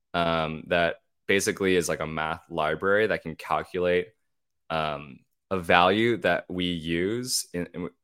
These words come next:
well, that the protocol uses rather in order to actually co-, like, coordinate, uh, liquidity transfers between these vaults on different chains.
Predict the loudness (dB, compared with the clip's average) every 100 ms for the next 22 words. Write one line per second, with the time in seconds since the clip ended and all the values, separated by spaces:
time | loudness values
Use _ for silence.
0 | _ _ 2 2 0 -2 -2 0 6 6
1 | 6 2 2 0 -4 -4 -2 0 0 -2
2 | -4 -2 -2 -4 -10 -14 -4 -2 -2 -2
3 | -4 -4 0 2 2 0 0 -2 -8 -12
4 | _ _ _ _ -6 -4 -2 -6 -2 0
5 | 0 0 0 0 0 -2 -4 -4 -4 -6
6 | -8 -8 -6 -4 -2 -2 -4 -6 -8 -8
7 | -8 -8 -10 -12 -10 -10 -10 -8 -8 -8
8 | -10 -12